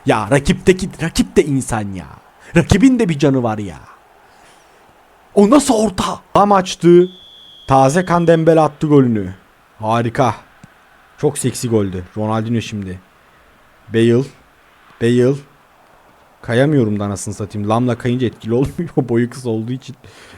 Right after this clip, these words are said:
Tchouaméni, şimdi Lookman. Dembele, Lookman. Ya yapma ya. Gullit. Oğlum, yemek istemiyorum. Zaten güç bela attım.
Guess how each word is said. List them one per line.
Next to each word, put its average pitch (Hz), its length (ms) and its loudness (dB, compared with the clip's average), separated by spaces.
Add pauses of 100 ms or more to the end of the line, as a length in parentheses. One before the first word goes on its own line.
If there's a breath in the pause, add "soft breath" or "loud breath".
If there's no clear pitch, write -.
(140 loud breath)
Tchouaméni, 123 460 2
şimdi 131 340 -2
Lookman. 104 380 -6 (1300)
Dembele, 117 400 2
Lookman. 135 400 -2
Ya 101 180 -6
yapma 120 400 -4
ya. 95 400 -8 (960)
Gullit. 110 440 -4 (240)
Oğlum, 117 140 -4
yemek 120 300 2
istemiyorum. 117 460 2
Zaten 120 300 0
güç 120 200 -10
bela 117 180 2
attım. 113 320 -6